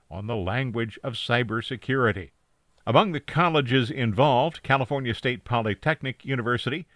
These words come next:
the Massachusetts Institute of Technology, New York University, University of Maryland, the University of New Brunswick, the University of Ottawa, and the University of Waterloo.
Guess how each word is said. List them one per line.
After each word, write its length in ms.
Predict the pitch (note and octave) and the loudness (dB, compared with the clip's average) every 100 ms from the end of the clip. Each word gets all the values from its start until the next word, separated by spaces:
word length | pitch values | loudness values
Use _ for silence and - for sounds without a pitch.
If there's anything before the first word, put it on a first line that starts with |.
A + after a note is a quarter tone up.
| _ | _
the 120 | - G2+ | -2 2
Massachusetts 1000 | B2+ C#3+ C3 G#2+ - F#3+ - C#3 - - D#3+ | 4 4 2 -6 -4 -4 -2 -6 -8 -8 -4
Institute 540 | D#3 - B2+ C#3 B2+ | -4 -2 -2 0 0
of 100 | G#2 | 0
Technology, 840 | A#2+ A2+ B2+ C3+ A2+ F#2 C3+ G3 - | -2 0 0 0 0 -2 -4 -6 -10
New 100 | G#2+ | -8
York 300 | G#2 A2 A2 | -4 -4 -4
University, 640 | A2+ G2+ G2+ G2 A2 E3+ - | -4 -2 -2 -2 -6 -12 -12
University 520 | - F#2+ G2+ G2 F#2 | -8 -6 -4 -6 -6
of 100 | E2+ | -6
Maryland, 480 | F#2 A#2+ G#2+ A2 E3+ - _ _ _ | -2 0 2 0 -4 -12 _ _ _
the 60 | F2 | -8
University 480 | F#2+ A#2 - A2 | -2 0 0 -2
of 100 | G2+ | -2
New 120 | G2+ F2+ | -4 -6
Brunswick, 600 | D#2+ D3 D3+ - F#3 - | 0 0 0 -6 -10 -8
the 80 | |
University 460 | F#2+ F#2+ G2+ - F#2+ | -8 -8 -8 -8 -10
of 100 | F2 - | -10 0
Ottawa, 400 | C#3+ C3+ D3 D3 _ _ _ | 2 2 0 -6 _ _ _
and 240 | A2 A#2+ A2 | -8 -8 -6
the 60 | |
University 500 | A2+ A2+ G#2+ - G#2 | -4 -2 -2 -2 -4
of 160 | G2+ E2 | -4 -2
Waterloo. 640 | G#2 B2+ A2+ G2+ G2 E2 | 2 2 4 0 -2 -6